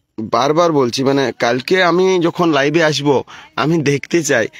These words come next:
আপনারা কতজন নেতৃত্বের জন্য প্রস্তুত আছেন, আর আপনারা কিভাবে কি কি ভাবনা ভাবছেন। হুম, উম, এইটা আমি কিন্তু প্রশ্নটা রাখলাম সবার কাছে,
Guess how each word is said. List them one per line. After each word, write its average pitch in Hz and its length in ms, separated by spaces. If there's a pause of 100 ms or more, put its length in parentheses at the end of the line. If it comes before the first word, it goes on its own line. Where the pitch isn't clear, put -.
(260)
আপনারা 143 380
কতজন 147 440
নেতৃত্বের 143 600
জন্য 151 280
প্রস্তুত 131 380
আছেন, 151 220
আর 147 100
আপনারা 135 300
কিভাবে 135 400
কি 135 120
কি 156 80
ভাবনা 131 400
ভাবছেন। 104 420 (720)
হুম, 107 220 (680)
উম, 104 440
এইটা 147 280
আমি 156 120
কিন্তু 147 240
প্রশ্নটা 135 420
রাখলাম 123 340
সবার 117 300
কাছে, 104 280